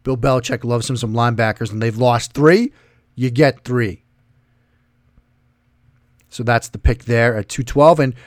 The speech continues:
got one final six-rounder at two thirteen here. And I think we wanna go defensive line or edge. I don't wanna wait on these guys. We'll go edge, Carter Coughlin from Minnesota. He's the pick here at two thirteen. Now we get the two seventh rounders left.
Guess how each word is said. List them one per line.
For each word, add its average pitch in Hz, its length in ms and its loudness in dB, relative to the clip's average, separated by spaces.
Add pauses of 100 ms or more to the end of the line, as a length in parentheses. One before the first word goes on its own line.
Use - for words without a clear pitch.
(140)
got 156 220 4
one 160 260 2
final 202 600 2 (200)
six-rounder 202 680 0
at 127 120 -4
two 190 260 -4
thirteen 180 840 -2
here. 180 420 -4 (1600)
And 127 100 -4
I 127 40 0
think 147 200 0
we 165 80 4
wanna 165 240 4
go 160 180 4
defensive 147 580 -2
line 135 240 0
or 117 160 -2
edge. 135 280 2
I 117 40 -2
don't 127 140 -2
wanna 123 140 -2
wait 123 200 0
on 123 80 0
these 123 180 -2
guys. 127 280 0
We'll 120 100 -2
go 135 220 2
edge, 123 420 0
Carter 120 240 0
Coughlin 131 520 0
from 110 180 -6
Minnesota. 113 600 -2 (460)
He's 117 220 -6
the 113 80 -8
pick 117 220 -2
here 107 340 -4
at 98 160 -12
two 113 220 -6
thirteen. 139 720 -4 (360)
Now 147 120 4
we 147 80 4
get 143 80 2
the 123 80 -4
two - 180 -2
seventh 156 480 2
rounders 143 420 2
left. 160 600 -4